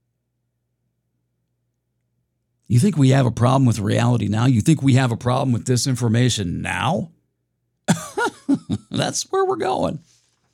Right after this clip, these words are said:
I promise you. I haven't heard anybody talk about that. Nobody, uh, you know, that supposedly is an expert. That'll be fun, huh? But until it gets here, it's still, uh, social media at this point.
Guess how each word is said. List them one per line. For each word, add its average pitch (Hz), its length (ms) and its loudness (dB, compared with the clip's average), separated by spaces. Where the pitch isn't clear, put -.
I - 100 -4
promise - 460 0
you. - 120 -16
I 302 80 0
haven't 427 200 4
heard 214 120 2
anybody 196 320 2
talk 160 280 0
about - 300 -6
that. - 180 -12
Nobody, 127 600 2
uh, 110 120 0
you 104 340 -2
know, 104 140 -2
that - 160 -6
supposedly 127 480 -2
is 127 100 -6
an - 100 -10
expert. - 420 -10
That'll 196 160 2
be 135 120 2
fun, 135 240 0
huh? 120 240 2
But - 120 -4
until 247 220 -2
it 180 80 -8
gets 196 200 -2
here, 147 120 -6
it's 135 120 -6
still, 151 300 0
uh, 107 180 0
social 117 340 -2
media - 300 -4
at 110 120 0
this 117 140 0
point. - 260 -10